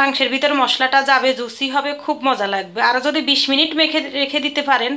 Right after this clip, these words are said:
তাহলে তো আরও মজা, তো সেক্ষেত্রে দশ মিনিট মেখে রাখলেই হয়ে যাবে। এখন আমি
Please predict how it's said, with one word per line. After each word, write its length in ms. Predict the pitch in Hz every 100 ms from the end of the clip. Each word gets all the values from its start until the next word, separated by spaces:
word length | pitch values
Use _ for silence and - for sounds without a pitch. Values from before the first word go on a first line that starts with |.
| 277
তাহলে 240 | 247 269 277
তো 40 | 254
আরও 120 | 226 214
মজা, 240 | 175 180 175 - - - - - _ -
তো 60 | 254
সেক্ষেত্রে 360 | 294 311 302 349 320
দশ 100 | -
মিনিট 160 | 285 311 311
মেখে 200 | 294 285 277
রাখলেই 360 | 269 262 254 269
হয়ে 160 | 240 220
যাবে। 240 | 220 202 220 320 - _ - _ - - _ - _ _ _ _ _ _ _ _ _
এখন 260 | 233 226 269 285
আমি 140 | 277